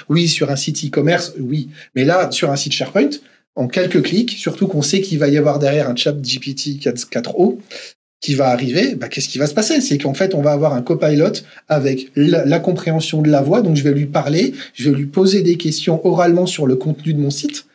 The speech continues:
Ça veut dire que si j'arrive pas à trouver ce que je cherche comme information dans mon site, eh ben, au lieu de lui dire, bah, tiens, je fais trois clics, et j'ai un assistant vocal basé sur chat G P T quatre roues qui va être capable de m'aider à trouver des informations.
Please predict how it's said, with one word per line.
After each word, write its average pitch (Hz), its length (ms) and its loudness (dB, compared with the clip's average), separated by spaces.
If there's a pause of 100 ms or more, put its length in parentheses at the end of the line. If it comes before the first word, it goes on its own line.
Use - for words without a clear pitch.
(300)
Ça 160 120 2
veut 151 100 2
dire 190 160 2
que 175 80 0
si - 160 2
j'arrive 160 300 0
pas 175 100 0
à 165 80 2
trouver 160 240 0
ce - 80 -4
que 147 100 2
je - 80 0
cherche 180 220 -2
comme 151 160 2
information 143 460 -4
dans 143 120 2
mon 127 120 -2
site, 262 280 0 (360)
eh 143 80 2
ben, 143 120 2
au 143 140 4
lieu 143 160 2
de 135 80 -4
lui 135 80 0
dire, 151 140 2
bah, 135 80 2
tiens, 190 160 2
je - 100 0
fais - 100 0
trois - 220 -2
clics, - 340 -8 (400)
et 160 80 2
j'ai 156 140 2
un 160 120 2
assistant 170 440 0
vocal 160 500 0 (240)
basé 165 280 2
sur 180 220 -4
chat 160 120 0
G 147 160 -2
P 156 120 -4
T 151 140 -8
quatre 147 240 -4
roues 233 100 4
qui 240 120 0
va 151 40 2
être 147 80 -2
capable 190 280 0
de 156 80 2
m'aider 151 200 4
à 180 60 4
trouver 165 260 -2
des 165 160 0
informations. 156 500 -4